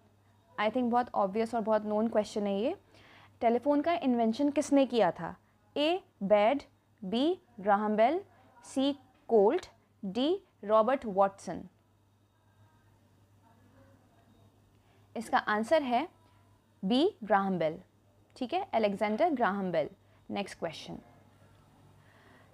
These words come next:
Edison is related to the invention of, एडिसन ने इन चारों में से किसका इन्वेंशन किया है? ए रेडियो,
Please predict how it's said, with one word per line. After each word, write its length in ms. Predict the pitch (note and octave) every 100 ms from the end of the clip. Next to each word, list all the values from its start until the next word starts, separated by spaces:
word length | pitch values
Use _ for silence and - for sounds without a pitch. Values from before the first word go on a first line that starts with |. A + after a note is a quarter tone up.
| -
Edison 460 | C4+ E4+ F4 C#4+ D4+ C#4
is 180 | D4
related 460 | B3 B3 B3 D4 E4
to 80 | C4+
the 180 | A#3 C#4 B3
invention 540 | A3+ A3 A3 A3+ C#4+ C#4
of, 240 | F3+ B3+ - - _ _ _ -
एडिसन 560 | A3 C#4 - B3+ D4 D4+ _ _ -
ने 100 | C4+
इन 240 | C#4+ D4
चारों 280 | C#4 C#4 C4
में 100 | C4+
से 120 | D4+
किसका 420 | D#4+ F#4 - G4 D#4
इन्वेंशन 440 | B3 A#3+ A3 A3+ A3
किया 240 | A3 G3
है? 160 | F3 E3+ -
ए 260 | C4 B3 D4 - _ _
रेडियो, 560 | F#3 F#3+ F3+ G#3+ D#4